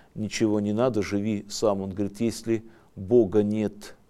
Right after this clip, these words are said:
если клятвы нет, то какой же я тогда капитан?" Действительно, потому что тогда и я, э, не верен никому, ну и мне ведь никто верен не будет. Стало быть, никаких прав,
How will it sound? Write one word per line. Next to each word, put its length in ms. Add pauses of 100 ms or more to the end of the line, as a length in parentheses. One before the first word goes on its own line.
(200)
если 340
клятвы 520
нет, 200
то 80
какой 340
же 140
я 100
тогда 320
капитан?" 500 (840)
Действительно, 560
потому 380
что 160
тогда 440
и 180
я, 460 (360)
э, 320
не 180
верен 480
никому, 460
ну 120
и 140
мне 340
ведь 240
никто 340
верен 440
не 100
будет. 440 (240)
Стало 340
быть, 220
никаких 440
прав, 420